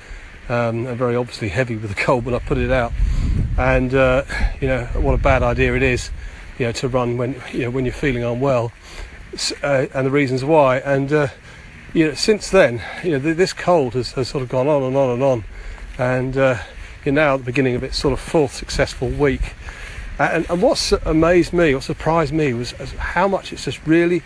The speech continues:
sucked my energy. Um, you don't mind the,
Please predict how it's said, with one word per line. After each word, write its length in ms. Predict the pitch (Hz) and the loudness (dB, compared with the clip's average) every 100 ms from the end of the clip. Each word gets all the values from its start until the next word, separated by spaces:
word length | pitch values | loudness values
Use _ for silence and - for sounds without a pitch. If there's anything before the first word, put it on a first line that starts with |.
| - - | -10 -12
sucked 400 | - - - - | -2 -2 -2 -2
my 160 | 143 131 | -2 0
energy. 400 | 151 120 107 104 - - - - | 0 -2 -6 -8 -12 -20 -10 -2
Um, 500 | 127 127 127 123 123 - - - - | 0 0 0 -2 -6 -14 -20 -18 -4
you 140 | 139 | 0
don't 220 | 147 170 | 2 2
mind 260 | 139 147 139 | 2 2 2
the, 160 | 123 | -2